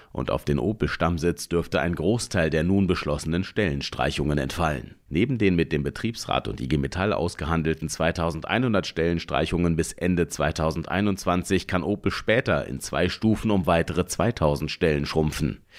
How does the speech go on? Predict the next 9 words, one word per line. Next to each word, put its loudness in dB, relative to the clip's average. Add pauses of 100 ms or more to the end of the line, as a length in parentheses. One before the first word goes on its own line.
(200)
Insgesamt -2 (140)
könnten -2
also 0
noch 0
einmal 0
über 0
viertausend -2
Stellen 0
wegfallen. -2